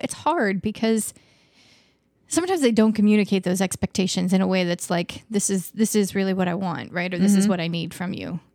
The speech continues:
Speaker 1: Um, and sometimes those expectations are so great and so specific
Speaker 2: Mm-hmm.
Speaker 1: that, that I don't feel like I can achieve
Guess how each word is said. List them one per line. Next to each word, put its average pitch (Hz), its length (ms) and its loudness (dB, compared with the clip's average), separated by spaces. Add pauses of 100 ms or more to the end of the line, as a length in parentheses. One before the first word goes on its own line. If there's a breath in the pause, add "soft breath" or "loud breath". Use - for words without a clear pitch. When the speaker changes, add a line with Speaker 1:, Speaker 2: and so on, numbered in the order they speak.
(100)
Speaker 1:
Um, 190 260 2
and 214 120 4
sometimes 262 380 2
those 196 180 0
expectations - 720 -4
are 180 100 -2
so 226 760 -2 (460 soft breath)
great 185 360 0
and 185 140 0
so 190 220 0
specific - 800 -4 (260 soft breath)
Speaker 2:
Mm-hmm. 190 100 -2
Speaker 1:
that, 190 420 2 (380)
that 196 680 -2 (260)
I 180 240 -2
don't 185 320 2
feel 214 140 0
like 208 160 0
I 202 80 0
can 190 140 0
achieve 226 420 -2